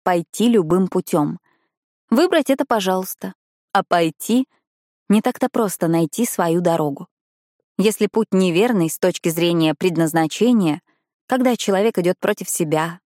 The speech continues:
против воли, желаний, не реализует таланты,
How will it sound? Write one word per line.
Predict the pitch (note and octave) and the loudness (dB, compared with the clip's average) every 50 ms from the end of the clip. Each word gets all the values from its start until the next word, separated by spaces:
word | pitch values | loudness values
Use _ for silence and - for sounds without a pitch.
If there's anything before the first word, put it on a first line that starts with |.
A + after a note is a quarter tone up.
| _ | _
против | - E3 F3 - - D#3 - - | -4 -4 -2 -2 -4 -4 -4 -2
воли, | D#3+ D#3 F3 F#3+ F#3 E3 | 0 2 2 2 0 0
желаний, | D#3 C#3+ E3+ G3 G3 E3 D#3+ F3 F3+ E3+ D#3+ D3+ D#3 E3 - _ _ _ _ | -2 -2 0 0 0 0 0 0 0 0 0 0 -2 -4 -8 _ _ _ _
не | - G3 F#3+ | 0 0 2
реализует | F3+ F3 F3 E3+ E3+ E3 - G#3+ A3+ G#3+ - - _ | 2 2 2 0 0 0 0 2 2 2 0 -2 _
таланты, | G#3 G3 E3+ D#3 D#3 D#3+ E3 E3 - - - | -2 0 2 2 2 2 0 0 -2 -6 -10